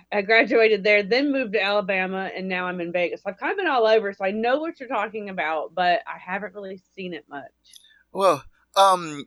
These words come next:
Speaker 2: now that you say that, like, tell us a little bit about yourself. I mean, like, you're based in Vegas. You have your shop, Nightmare Toys. Um, how long has that, uh, been around?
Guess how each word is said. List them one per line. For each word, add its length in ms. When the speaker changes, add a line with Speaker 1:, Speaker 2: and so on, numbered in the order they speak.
Speaker 2:
now 180
that 160
you 80
say 280
that, 160
like, 140
tell 160
us 120
a 60
little 220
bit 140
about 200
yourself. 300
I 60
mean, 180
like, 160
you're 260
based 380
in 160
Vegas. 500
You 120
have 200
your 420
shop, 420
Nightmare 380
Toys. 540
Um, 460
how 160
long 280
has 120
that, 240
uh, 260
been 200
around? 480